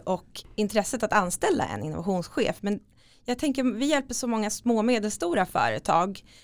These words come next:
och de är inte riktigt där. Och då landar ofta ansvaret på någon eller några chefer som kanske träffas i en grupp för att besluta om idéer. Men det,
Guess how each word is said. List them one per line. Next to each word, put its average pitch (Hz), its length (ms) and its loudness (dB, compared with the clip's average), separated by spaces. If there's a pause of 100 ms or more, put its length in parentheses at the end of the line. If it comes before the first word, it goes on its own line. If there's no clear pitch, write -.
och 233 100 0
de 254 80 6
är 403 140 6
inte 226 240 2
riktigt 196 460 0
där. 208 480 4 (480)
Och 233 480 2 (160)
då 269 120 8
landar 277 400 6
ofta 196 240 0
ansvaret 180 560 2
på 185 440 2
någon 190 300 2
eller 180 140 0
några 175 280 2
chefer 175 720 -4
som 175 480 -4 (220)
kanske 190 260 -2
träffas 190 460 0
i 170 160 0
en 170 180 -2
grupp 175 300 -2
för - 100 -4
att 165 140 0
besluta 170 520 -4
om 165 120 -4
idéer. 165 520 -2 (380)
Men 202 540 2
det, 240 300 2